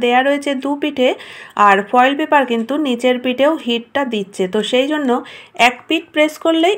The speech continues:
অন্য পিঠ হয়ে যাচ্ছে। আমি দেখো, আমি উপর পিঠটা প্রেস করেছিলাম, আর হাতার নিচের পিঠটাও কিন্তু সুন্দরভাবে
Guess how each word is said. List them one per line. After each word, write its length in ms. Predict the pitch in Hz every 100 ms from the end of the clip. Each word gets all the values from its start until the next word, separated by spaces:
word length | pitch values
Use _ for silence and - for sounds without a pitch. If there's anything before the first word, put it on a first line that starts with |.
| 233
অন্য 160 | 226 233 240
পিঠ 160 | 359 -
হয়ে 140 | 240 214
যাচ্ছে। 260 | 196 190 196 190
আমি 100 | 233 254
দেখো, 200 | 262 254 269 - - -
আমি 140 | 214 220 226
উপর 180 | 226 277 277
পিঠটা 260 | 277 - 277
প্রেস 180 | 254 254 -
করেছিলাম, 380 | 262 247 226 220 202
আর 60 | 196
হাতার 280 | 190 185 233 226
নিচের 340 | 226 233 285 311 302
পিঠটাও 380 | 226 - 254 269 254
কিন্তু 280 | 226 226 311 - - - _ -
সুন্দরভাবে 560 | - 269 285 320 294 262